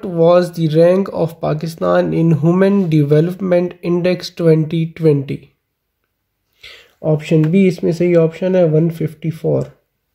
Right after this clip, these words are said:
बड़ा बड़ा लिख दूँ ताकि, हाँ। अच्छा, क्वेश्चन नंबर टेन है, "Which Pakistan lecturer ranked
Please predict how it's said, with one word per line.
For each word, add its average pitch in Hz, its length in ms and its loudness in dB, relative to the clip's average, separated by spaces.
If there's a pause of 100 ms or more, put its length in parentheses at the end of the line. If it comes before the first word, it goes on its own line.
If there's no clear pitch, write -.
(380)
बड़ा 151 540 -2
बड़ा 151 220 2
लिख 151 280 -2
दूँ 170 120 -6
ताकि, 135 340 -8 (1040)
हाँ। 78 260 -10 (1000)
अच्छा, 175 200 -2
क्वेश्चन 214 400 0
नंबर 202 220 2
टेन 196 300 -2
है, 208 340 0
"Which 233 260 -2 (160)
Pakistan 170 720 0
lecturer 185 720 0
ranked 175 520 0